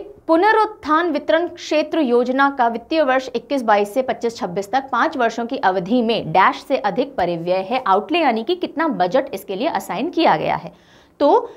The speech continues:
जो ये, अ, रिवैम्प डिस्ट्रीब्यूशन सेक्टर स्कीम है, जिसमें कि इलेक्ट्रिसिटी या पावर डिस्ट्रीब्यूशन जो कंपनीज करती हैं, डिस्कॉम जिसे हम कहते हैं, डिस्ट्रीब्यूशन कंपनी, तो इन,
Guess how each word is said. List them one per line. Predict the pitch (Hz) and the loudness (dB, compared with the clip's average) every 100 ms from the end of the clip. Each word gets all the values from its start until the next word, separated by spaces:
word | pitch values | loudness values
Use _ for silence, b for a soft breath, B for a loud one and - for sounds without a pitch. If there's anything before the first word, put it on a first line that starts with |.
| B 220 | B -2
जो | 302 | 0
ये, | 320 | 0
अ, | 285 - 220 208 | -2 -2 0 0
रिवैम्प | 254 262 277 302 | 0 2 2 2
डिस्ट्रीब्यूशन | 208 214 320 311 349 359 | -2 -2 -4 -2 -2 -2
सेक्टर | - 226 - 262 | -2 -2 0 -2
स्कीम | 262 262 233 202 | 0 0 0 2
है, | 185 151 294 B B B 208 | 0 0 -2 B B B -4
जिसमें | 233 277 277 | 0 0 2
कि | 320 | 2
इलेक्ट्रिसिटी | 233 226 - 277 277 - 254 | 2 2 0 -2 0 0 2
या | 247 | 4
पावर | 202 180 240 | 4 4 4
डिस्ट्रीब्यूशन | 247 - - 294 285 277 262 220 | 0 -4 -4 0 0 0 -2 0
जो | 214 | 0
कंपनीज | 190 180 196 175 | 0 -2 -8 -4
करती | 180 147 190 | -4 -4 -4
हैं, | 226 254 | -2 -2
डिस्कॉम | 226 - - 302 349 294 | -2 -6 0 4 4 0
जिसे | 233 226 | -2 -4
हम | 208 180 | -4 -6
कहते | 180 147 175 | -8 -8 -8
हैं, | 175 | -6
डिस्ट्रीब्यूशन | 170 175 294 294 320 320 359 | -6 -6 -4 0 0 -2 0
कंपनी, | 294 180 170 - b b b b - | 2 0 -6 -12 b b b b 0
तो | 381 - | 0 2
इन, | 330 403 | 0 0